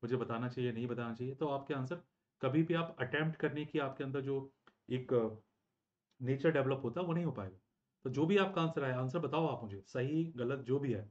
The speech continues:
बताइए, ठीक है। So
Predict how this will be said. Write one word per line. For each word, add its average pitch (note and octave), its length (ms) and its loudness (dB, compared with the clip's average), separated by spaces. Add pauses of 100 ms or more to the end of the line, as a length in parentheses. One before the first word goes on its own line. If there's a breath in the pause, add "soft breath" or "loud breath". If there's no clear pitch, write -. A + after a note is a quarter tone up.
(140)
बताइए, G#2+ 300 -6 (1900)
ठीक C3 160 -6
है। G3 80 0 (4000 soft breath)
So D#3+ 100 4